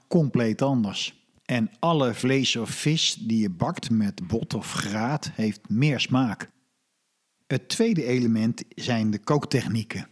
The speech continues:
En ik heb het dan altijd over de waterscheiding.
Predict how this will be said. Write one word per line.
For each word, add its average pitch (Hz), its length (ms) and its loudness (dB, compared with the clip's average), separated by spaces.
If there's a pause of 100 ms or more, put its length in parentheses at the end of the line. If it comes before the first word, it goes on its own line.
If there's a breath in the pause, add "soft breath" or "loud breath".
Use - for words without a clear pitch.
(420)
En 123 180 0
ik 156 160 0
heb 147 160 0
het 131 100 -10
dan 123 180 2
altijd 117 340 -2
over 110 300 0
de 104 120 0
waterscheiding. 107 1000 0